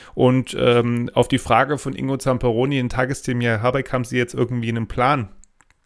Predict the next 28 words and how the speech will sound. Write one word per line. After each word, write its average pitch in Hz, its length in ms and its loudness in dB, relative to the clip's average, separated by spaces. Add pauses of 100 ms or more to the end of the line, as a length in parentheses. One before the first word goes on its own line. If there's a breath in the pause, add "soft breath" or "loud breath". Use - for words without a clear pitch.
(280)
wie 131 80 -4
Sie 120 160 0
weitermachen 110 560 0
wollen? 101 260 2 (680 loud breath)
Und 117 120 -2
er 117 100 0
sagt, 117 220 -2
ja, 113 160 4
hat 135 160 0
er. 98 220 -2 (640)
<laughs> - 260 -2
Und 123 140 -4
Zamperoni 123 600 0
war 110 120 0
halt 113 140 0
so, 113 140 -4
ja, 107 160 0
und 107 320 -4
wie 110 80 -6
sieht 110 180 -6
der 107 160 2
aus? 151 220 2
Und 110 260 -10
Habeck 104 300 -6
meinte 104 180 -4
halt 107 120 -6
ganz 107 200 -4
klar, 107 200 -2